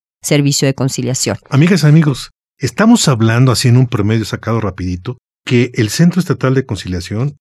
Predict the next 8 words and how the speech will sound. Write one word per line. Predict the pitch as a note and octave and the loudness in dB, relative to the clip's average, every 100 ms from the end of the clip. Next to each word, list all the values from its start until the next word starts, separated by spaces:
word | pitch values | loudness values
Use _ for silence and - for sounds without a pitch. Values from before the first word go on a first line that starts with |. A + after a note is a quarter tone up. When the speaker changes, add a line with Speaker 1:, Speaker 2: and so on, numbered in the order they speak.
| _ _ | _ _
Speaker 2:
recibió | - G#2+ - G#2+ A2+ C3+ | -8 -8 -6 -4 0 2
más | C3+ C#3 C3 | 2 2 0
de | A#2 | -2
cien | - C#3+ | 2 2
solicitudes | D3 B2 G2+ G2+ - A#2+ A#2+ - | 2 0 -2 -8 -4 -4 -4 -8
diarias. | G#2 A#2+ D#3 B2 F2+ - - - - _ | -4 -2 0 -4 -6 -14 -18 -18 -20 _
Speaker 1:
Así | D#3 C3+ - | -6 -6 -8
es. | A#2+ B2+ - | -10 -10 -12